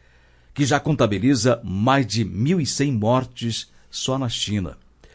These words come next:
Um vírus menos agressivos do primeiro registrado na China, mas que se propaga com muito mais rapidez. Mas que vírus é esse, afinal de contas? Por isso, a nossa conversa nessa manhã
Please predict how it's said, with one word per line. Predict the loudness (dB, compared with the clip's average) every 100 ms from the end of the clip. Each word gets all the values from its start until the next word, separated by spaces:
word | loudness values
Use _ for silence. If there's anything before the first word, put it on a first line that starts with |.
| _ _
Um | -6
vírus | 0 2 2 0 -2 -6
menos | -4 -2 -2 -2
agressivos | -2 0 0 0 0 0 -2 -2
do | -4
primeiro | -2 -2 2 2 0 -4 -14 -8
registrado | -6 -2 -4 -4 -4 -4 -2
na | -2 -2
China, | 0 -2 -2 -6 -16 -20 -14 -2
mas | 0 0 -4
que | -4 -4 -2
se | -2 0
propaga | 2 4 2 0
com | -2
muito | -2 -2 -2
mais | -2 -2
rapidez. | -6 -6 -8 -2 -2 0 -4 -6 -8 -10 _ _ _ _ -8
Mas | -2 0 -2 -4 _
que | -4 -2
vírus | -2 -2 -2 0 0 0 -2 -4
é | 0
esse, | 4 6 6 2 -4
afinal | -4 -2 -2
de | -4
contas? | -2 0 0 -2 -12 -14 -14 _ -20 -20 -20 -6
Por | 2 4
isso, | 2 2
a |
nossa | 0 0
conversa | 0 2 2 0 -2
nessa | -4 -2
manhã | -2 2 2 0